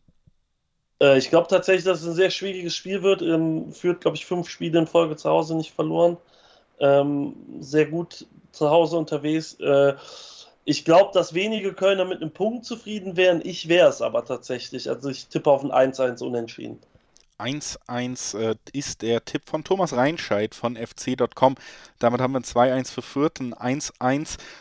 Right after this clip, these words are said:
Speaker 2: Und, äh, ich komplettier's dann einfach mal und sag, es wird ein zwei eins für Köln. Am Ende trifft Modest einmal mehr als der Gegner, glaub ich.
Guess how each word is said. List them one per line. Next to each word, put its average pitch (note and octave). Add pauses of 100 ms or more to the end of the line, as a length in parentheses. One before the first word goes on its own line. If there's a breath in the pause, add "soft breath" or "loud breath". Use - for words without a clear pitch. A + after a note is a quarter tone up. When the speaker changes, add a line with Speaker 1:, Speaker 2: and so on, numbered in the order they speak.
(160 loud breath)
Speaker 2:
Und, B2
äh, B2
ich B2
komplettier's -
dann A#2+
einfach A#2
mal A2+
und A2
sag, A2+
es -
wird C3+
ein C3+
zwei B2
eins A#2+
für -
Köln. C#3+ (680 soft breath)
Am A2+
Ende A2 (160)
trifft -
Modest A2
einmal G2+
mehr G2
als G2
der F#2+
Gegner, F#2+
glaub F#2+
ich. -